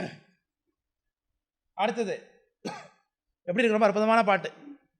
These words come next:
இந்த, ஆ, அவதார்னு ஒரு படம் வந்தது பாத்தீங்களா? ரெண்டு படம் வந்திருக்கு அவதார்னு. ஃபர்ஸ்ட் ஒரு படம் வந்து, இப்ப அவதார் The Water Plant-ஆ?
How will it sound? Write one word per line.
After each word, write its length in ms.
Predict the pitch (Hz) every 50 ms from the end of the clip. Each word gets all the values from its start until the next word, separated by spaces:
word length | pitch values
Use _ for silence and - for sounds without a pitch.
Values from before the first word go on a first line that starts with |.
| _ _ -
இந்த, 400 | 160 151 147 143 135 131 - -
ஆ, 440 | 127 135 139 139 135 131 131 135 -
அவதார்னு 480 | 151 175 208 190 240 220 220 220 214 208
ஒரு 140 | 208 185
படம் 260 | 170 180 175 180 175 170
வந்தது 180 | 160 151 151
பாத்தீங்களா? 340 | 147 147 135 139 143 120 110 - - - _ _ _ _ _ _ _ _ _ _ - -
ரெண்டு 240 | - 165 180 185 196
படம் 180 | 170 185 196 180
வந்திருக்கு 300 | 165 151 131 120 123 131
அவதார்னு. 400 | 139 143 143 139 131 131 127 - - _ _ _ _ _ _
ஃபர்ஸ்ட் 200 | - 170 160 -
ஒரு 100 | 190 175
படம் 200 | 165 170 160 160
வந்து, 60 | 170
இப்ப 260 | 214 196 185 170 170 175
அவதார் 260 | 170 202 226 240 - - - - - _ _ _ _ _ _ _ _ _ _ _ _ _ _ _ _ _ _ -
The 60 | 147 139
Water 300 | 151 160 165 175 170 156
Plant-ஆ? 360 | 156 143 135 127 147 135